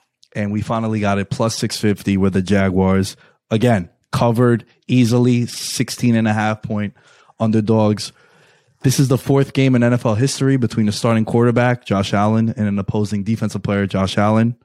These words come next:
with the same exact name as you listed, a narrative that was driven into the ground. Eighty-five percent of the tickets on the Bills. However, fifty-eight percent of the money coming in on the Jaguars. And, well, one of the reasons why is because, again,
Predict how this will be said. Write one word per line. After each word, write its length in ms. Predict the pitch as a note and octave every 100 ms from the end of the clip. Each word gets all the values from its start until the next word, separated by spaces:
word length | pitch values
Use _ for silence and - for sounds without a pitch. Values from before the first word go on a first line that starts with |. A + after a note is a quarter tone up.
| _ -
with 120 | -
the 100 | G2+
same 280 | - G#2+ G2+
exact 360 | G2 G#2 F#2+
name 180 | G#2 G2
as 140 | F#2+ F#2+
you 80 |
listed, 440 | G2+ A#2+ - C3+ - _ _
a 80 | F#2+
narrative 400 | F#2+ G2+ G2+ G2+
that 100 | G2
was 240 | F#2+ F2+
driven 340 | - G#2 G2 F#2+
into 200 | G2+ F#2+
the 80 | F#2
ground. 420 | A2 B2+ C3+ C#3+ - - _ -
Eighty-five 640 | D3 D#3 D#3 - C#3+ C#3
percent 300 | C3+ - C3+
of 80 | B2
the 80 | A2+
tickets 460 | A2+ B2+ B2 A#2 -
on 140 | A#2
the 80 | A2
Bills. 360 | G2 A#2+ A#2 -
However, 560 | G#2 C#3+ E3 F#2 F2+ _ _ _ _ _ _ _
fifty-eight 400 | - G3+ A3 F#3+
percent 320 | F3+ D#3+ E3
of 60 | C3
the 60 | A2
money 460 | D3+ F#3+ G2+ G#2 _ _
coming 220 | - C3 C3
in 100 | A#2+
on 100 | G#2
the 80 | G2
Jaguars. 600 | A#2+ A2+ G2+ G2+ F#2+ A2+
And, 100 | E3
well, 120 | F#3+
one 120 | G3+
of 80 | G#3+
the 80 | F3
reasons 360 | F3 C3+ G#2+
why 320 | G#2 B2 B2
is 120 | A2 G2
because, 560 | A2 - G#2 G2+ F#2+ - _ -
again, 380 | G#2 A#2+ G#2